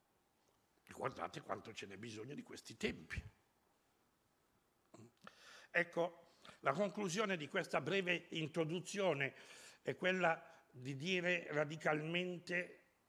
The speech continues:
che chierimme e catechesi sono circolari, si appartengono profondamente. Mm? Quindi, mm,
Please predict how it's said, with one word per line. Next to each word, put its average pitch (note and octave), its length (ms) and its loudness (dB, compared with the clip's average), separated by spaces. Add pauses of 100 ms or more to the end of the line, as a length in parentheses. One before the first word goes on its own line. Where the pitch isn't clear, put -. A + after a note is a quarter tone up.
(100)
che - 180 -8
chierimme F3 460 0
e D#3 40 -2
catechesi D#3 680 -4
sono C3+ 280 -4
circolari, A#2+ 640 0
si - 160 -2
appartengono D3+ 880 0
profondamente. A2+ 1160 -4 (720)
Mm? C#3+ 120 0 (1400)
Quindi, D3+ 380 2 (720)
mm, D#3 40 -8